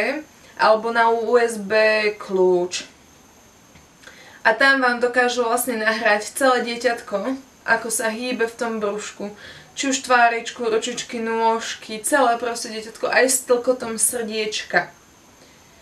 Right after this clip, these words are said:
Aj tie pohyby, ktoré vykonáva, či už rúčkou kop-, m, buchne, alebo nôžkou kopne, alebo si cmulá prst v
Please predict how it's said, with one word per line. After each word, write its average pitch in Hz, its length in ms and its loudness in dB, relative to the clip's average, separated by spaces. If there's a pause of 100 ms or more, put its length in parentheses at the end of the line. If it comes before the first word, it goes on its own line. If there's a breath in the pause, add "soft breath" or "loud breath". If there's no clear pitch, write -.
(120)
Aj 233 160 2
tie 262 160 -2
pohyby, 254 400 4
ktoré 247 320 2
vykonáva, 220 640 2
či 226 160 -4
už 214 320 -2
rúčkou 214 480 -4
kop-, 214 400 -4
m, 214 400 -6
buchne, 226 560 0
alebo 202 320 2
nôžkou 214 400 -6
kopne, 214 720 -4 (320 loud breath)
alebo 202 800 2
si 208 640 -2
cmulá 226 560 2
prst 220 400 -4
v 202 80 -14